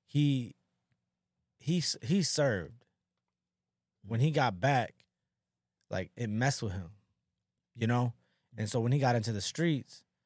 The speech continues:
his anger and the things he put himself through, self-inflicted, you know what I mean? He,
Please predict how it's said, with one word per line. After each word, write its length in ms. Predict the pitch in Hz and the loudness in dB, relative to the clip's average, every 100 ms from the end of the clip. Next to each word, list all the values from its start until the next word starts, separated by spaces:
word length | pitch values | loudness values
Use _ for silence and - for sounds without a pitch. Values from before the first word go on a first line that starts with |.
| _ _ _ - | _ _ _ -4
his 160 | 135 110 | -2 -2
anger 680 | 123 156 165 127 113 113 117 _ _ | -2 0 0 0 0 -2 -8 _ _
and 180 | 107 113 | -8 -6
the 180 | 110 107 - | -8 -12 -4
things 200 | 165 156 | -2 0
he 120 | 147 | -2
put 240 | 147 - 156 | -2 0 0
himself 420 | 135 117 160 156 | 0 0 0 0
through, 100 | 120 | -2
self-inflicted, 920 | 101 - 165 151 131 - 151 - 101 104 | -2 0 0 0 -6 0 -2 0 -6 -2
you 80 | 110 | -2
know 80 | |
what 60 | 117 | 0
I 40 | |
mean? 160 | 127 127 | 2 2
He, 180 | 131 | 0